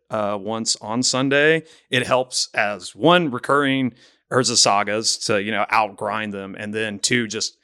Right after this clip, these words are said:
having another answer to a turn one Ragavan if you're on the play is, is really great. Jury's still kinda out on if Temur is actually the, as good as Jeskai.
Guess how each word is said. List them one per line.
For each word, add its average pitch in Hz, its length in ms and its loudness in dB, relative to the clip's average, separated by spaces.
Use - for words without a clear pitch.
having 123 240 6
another 107 420 0
answer 110 400 -4
to 113 160 0
a 101 60 -2
turn 120 240 0
one 110 200 -2
Ragavan 110 560 -2
if 98 120 -12
you're 104 160 -6
on 104 100 -8
the 98 80 -10
play 110 540 -4
is, 92 480 -8
is 95 160 -8
really 107 200 -4
great. 98 400 -8
Jury's 240 320 6
still 208 160 6
kinda 175 300 2
out 123 280 0
on 117 380 -4
if 120 180 -6
Temur 123 880 -2
is 110 160 -6
actually 117 560 0
the, 101 280 -8
as 110 200 0
good 117 320 0
as 107 160 -6
Jeskai. 135 1080 2